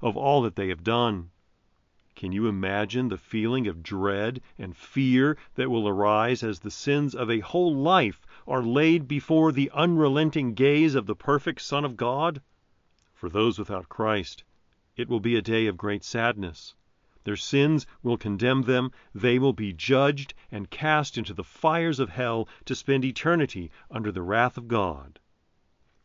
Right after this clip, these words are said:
However, for all those in Christ, this will be a day of great healing. Malachi tells us that the Son of Righteousness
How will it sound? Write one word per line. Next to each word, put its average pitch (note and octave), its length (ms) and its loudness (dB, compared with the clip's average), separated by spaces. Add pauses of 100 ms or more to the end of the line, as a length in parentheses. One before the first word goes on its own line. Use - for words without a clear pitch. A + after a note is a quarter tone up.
(140)
However, G2 580 -4 (520)
for C#3 200 2
all D3 180 4
those A#2+ 240 2
in F#2+ 140 -6
Christ, A2 680 0 (400)
this C#3+ 300 0
will D#3 100 2
be D#3+ 160 2
a D3+ 60 2
day D#3 300 2
of C#3 120 -4
great D#3+ 340 0
healing. F3+ 520 0 (880)
Malachi C3+ 540 2
tells C3 340 0
us C#3+ 160 0
that C3+ 240 0 (260)
the C3 120 0
Son F3 320 4
of B2 140 4
Righteousness D3 720 2